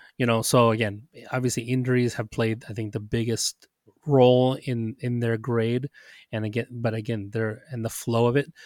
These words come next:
But I think the way the guys on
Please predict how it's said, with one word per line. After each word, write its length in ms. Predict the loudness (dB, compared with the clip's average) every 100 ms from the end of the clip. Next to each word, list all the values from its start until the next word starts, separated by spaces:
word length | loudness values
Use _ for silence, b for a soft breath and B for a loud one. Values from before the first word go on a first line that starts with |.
| B B _ _
But 160 | -4 -4 _ _
I 60 | -6
think 280 | -6 -6 -12 _ _ _ _ _ _ _
the 160 | -2 0
way 480 | 2 2 2 0 -2 -8
the 220 | -10 -6
guys 280 | -2 -2 -2
on 340 | -4 -6 -10